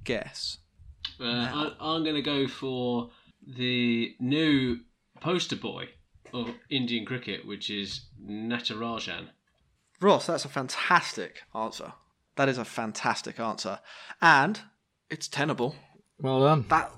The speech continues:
Speaker 1: was, that was the tenth player on the list. Max, this is to stay in it and, and, um, avoid losing.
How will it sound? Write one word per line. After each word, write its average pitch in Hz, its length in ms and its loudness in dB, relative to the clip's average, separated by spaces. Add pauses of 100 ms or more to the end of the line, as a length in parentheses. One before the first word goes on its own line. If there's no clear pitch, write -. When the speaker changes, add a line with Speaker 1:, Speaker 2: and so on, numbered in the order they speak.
(220)
Speaker 1:
was, 131 280 -4 (140)
that 147 180 6
was 143 100 2
the 143 100 -4
tenth - 560 -6 (180)
player 147 260 8
on 131 100 6
the 131 100 6
list. 135 300 4 (440)
Max, 185 260 10
this 208 160 0
is 208 80 -2
to 185 100 -2
stay 196 480 8
in 170 140 6
it 123 180 8
and, 131 320 2
and, 143 360 4
um, 139 680 6
avoid 143 560 8
losing. 131 580 4